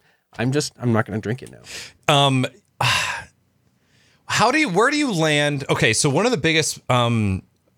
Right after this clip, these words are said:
Speaker 2: uh, stigmas about losing weight is that you shouldn't, you shouldn't lose weight, 'cause one thing you just said really stuck out. You wanted to feel sexy with clothes off, right? So you wanted to be able to look at yourself and be like, "Oh man, I feel great."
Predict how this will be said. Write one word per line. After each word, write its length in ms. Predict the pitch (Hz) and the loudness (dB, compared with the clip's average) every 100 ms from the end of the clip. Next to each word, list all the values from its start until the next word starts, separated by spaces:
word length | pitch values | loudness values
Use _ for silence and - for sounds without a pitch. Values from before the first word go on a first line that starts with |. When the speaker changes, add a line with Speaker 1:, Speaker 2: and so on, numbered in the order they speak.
| _ | _
Speaker 2:
uh, 220 | - 110 113 | -2 -2 0
stigmas 560 | - - 147 151 127 | 0 2 2 2 0
about 260 | 127 120 107 | 0 0 0
losing 400 | 113 104 110 95 | 0 0 0 2
weight 340 | 101 95 90 - | 2 2 0 0
is 380 | 104 98 90 | 0 2 0
that 340 | 92 98 95 90 - - - _ _ _ _ _ _ _ _ | 0 2 2 -2 -10 -20 -20 _ _ _ _ _ _ _ _
you 100 | 160 | 0
shouldn't, 460 | - 220 240 220 - - - | 2 2 0 -2 -4 -6 -4
you 120 | - 175 | 0 0
shouldn't 340 | - 233 220 | 2 0 0
lose 280 | 165 185 131 | 0 0 2
weight, 200 | 170 160 | 2 2
'cause 100 | 143 | 2
one 140 | 165 | -2
thing 120 | 160 165 | 0 -2
you 80 | |
just 180 | 143 135 | 0 0
said 160 | 139 120 | 0 0
really 240 | 113 110 | 2 2
stuck 280 | 110 107 104 | 0 0 0
out. 280 | 110 90 - - | 2 0 -2 0
You 140 | 139 | 2
wanted 220 | 214 214 180 | 4 2 0
to 60 | |
feel 240 | 147 180 156 | -2 -2 0
sexy 380 | - 147 - | 0 0 0
with 180 | 127 107 | 0 -2
clothes 340 | - 120 104 85 | 0 2 2 0
off, 280 | 65 - | -4 -4
right? 240 | 110 110 113 | 2 2 2
So 120 | 131 | 0
you 160 | 117 160 | 0 2
wanted 200 | 185 170 | 2 0
to 60 | |
be 100 | 139 | 0
able 140 | 143 131 | 0 2
to 60 | |
look 240 | 123 131 143 | 0 0 0
at 60 | |
yourself 520 | 123 113 - 113 107 | 0 0 2 0 0
and 100 | 107 | -2
be 60 | 101 | 0
like, 220 | 101 98 | 2 0
"Oh 160 | - 127 | 0 2
man, 340 | 107 123 98 85 | 4 4 2 0
I 160 | 120 | -2
feel 440 | 123 - 117 107 104 | -2 -2 0 0 -2
great." 540 | - 110 120 80 - | -2 2 4 2 -4